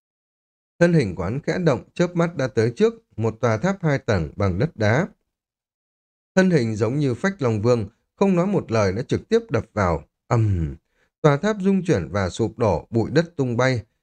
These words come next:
Còn các cường giả hải tộc khác cũng phản ứng cực nhanh, lập tức ầm ầm xông tới. Ngay sau đó, Hắc Lãng Vô Nhai lại xông ra. Toàn thân hắn được bao phủ bởi thủy quang, không dính một hạt bụi.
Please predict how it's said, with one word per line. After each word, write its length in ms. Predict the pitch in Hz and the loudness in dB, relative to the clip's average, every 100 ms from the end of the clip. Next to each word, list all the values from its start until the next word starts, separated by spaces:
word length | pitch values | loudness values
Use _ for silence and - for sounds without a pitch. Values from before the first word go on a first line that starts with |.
| _ | _
Còn 180 | - 151 | 0 2
các 100 | 214 | 0
cường 180 | 214 147 | 2 0
giả 200 | 123 101 | 0 -2
hải 160 | 95 107 | -2 -2
tộc 260 | 101 107 - | -2 -4 -2
khác 140 | 202 208 | -4 -2
cũng 120 | 196 | -2
phản 200 | 147 85 | 0 0
ứng 140 | 120 | 0
cực 280 | 165 101 80 | 0 -2 0
nhanh, 240 | 120 123 110 _ _ | 0 0 -2 _ _
lập 180 | 143 147 | 0 2
tức 200 | 226 226 | 0 0
ầm 220 | 131 120 104 | -2 -2 0
ầm 200 | 95 76 | -2 -2
xông 280 | 123 117 | -2 -2
tới. 300 | - 98 180 254 _ _ _ | 0 2 0 -2 _ _ _
Ngay 140 | 175 190 | 0 2
sau 160 | 190 | 2
đó, 240 | 165 123 165 | 0 2 0
Hắc 260 | 170 165 | 0 -2
Lãng 200 | 127 123 | -4 -2
Vô 160 | 160 117 | 0 0
Nhai 260 | 107 107 104 | 0 0 2
lại 220 | 107 98 | 0 -2
xông 260 | - 123 110 | -2 -2 2
ra. 280 | 123 123 - _ _ _ | 2 2 -2 _ _ _
Toàn 160 | - 151 | 2 2
thân 160 | 175 202 | 0 0
hắn 180 | 165 208 | 0 0
được 180 | 170 - | -2 0
bao 220 | 190 196 | -2 0
phủ 200 | 139 87 | 0 -2
bởi 200 | 107 92 | 0 -2
thủy 260 | 80 98 80 | 0 -2 -2
quang, 260 | - 120 117 | 0 0 -2
không 220 | - 123 | -2 -2
dính 220 | 104 127 | 0 2
một 140 | 190 98 | 0 0
hạt 180 | 98 - | -2 0
bụi. 180 | 123 | 0